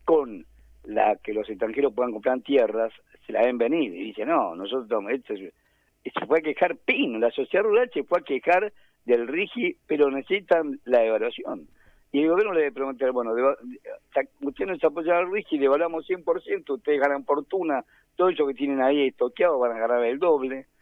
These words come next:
devaluamos el cien por ciento y otra vez sopa, y que el pueblo se embrome. Estos primeros cien por ciento que devaluaron el doce de diciembre, Caputo venía de recién de Estados Unidos, no podía hablar en castellano, ahora ya se castellanizó.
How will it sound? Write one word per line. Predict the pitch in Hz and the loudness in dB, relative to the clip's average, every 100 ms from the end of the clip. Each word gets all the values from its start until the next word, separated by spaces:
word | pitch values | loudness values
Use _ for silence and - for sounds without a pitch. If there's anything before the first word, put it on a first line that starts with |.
| - - | -20 -4
devaluamos | - 135 170 160 160 | 2 4 2 0 -4
el | 143 | -4
cien | 180 170 | -4 -2
por | 175 165 | -2 0
ciento | 196 196 - 185 170 _ _ _ | 0 0 0 -4 -4 _ _ _
y | 147 185 | 0 0
otra | 151 160 | 4 2
vez | 143 | 2
sopa, | - 104 - 104 | -4 -8 -6 -4
y | |
que | 123 | -2
el | 127 | -2
pueblo | - 175 156 | 0 0 2
se | |
embrome. | 123 107 90 87 - _ - | 0 -2 -4 -6 -18 _ 0
Estos | 247 - 156 - | 0 0 -2 -2
primeros | 139 160 165 139 | -4 0 0 0
cien | 175 185 | -4 -2
por | 151 139 | 0 0
ciento | 165 170 135 123 | -4 -6 -4 0
que | |
devaluaron | 120 120 143 147 127 101 - _ _ _ - | 2 2 2 0 -2 -10 -16 _ _ _ -8
el | 117 | 0
doce | 156 165 139 | 0 2 0
de | 120 | -2
diciembre, | 120 147 156 120 101 92 - _ _ _ | -2 0 0 -2 -4 -6 -8 _ _ _
Caputo | - 107 - 156 131 | -2 -2 -4 -2 2
venía | 117 131 127 | 2 2 2
de | 110 | 2
recién | 107 - 131 | -2 -2 -4
de | 120 | 0
Estados | - 127 120 | 2 2 0
Unidos, | 139 127 | -4 -4
no | 104 | -2
podía | 117 123 | 2 2
hablar | 120 131 | 4 0
en | 120 | 0
castellano, | - 104 - 95 - 131 92 | -4 -4 -4 -4 0 0 0
ahora | 95 127 107 | 0 0 -2
ya | 110 | -4
se | 110 101 | -4 -4
castellanizó. | 98 92 95 87 90 90 - 87 | -4 -6 -8 -8 -10 -10 -8 -8